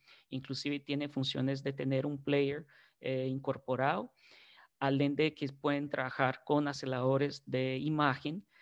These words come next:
para poder gestionar una mayor brillo y también un nivel de calidad de, de intensidad de colores mucho más,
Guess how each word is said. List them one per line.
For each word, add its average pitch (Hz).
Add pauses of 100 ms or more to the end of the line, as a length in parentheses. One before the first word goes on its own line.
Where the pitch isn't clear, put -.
(220)
para 139
poder 127
gestionar 131
una 143
mayor 123
brillo 170
y 135
también 135
un 143
nivel 135
de 135
calidad 127
de, 135
de 131
intensidad 135
de 135
colores 139
mucho 139
más, 127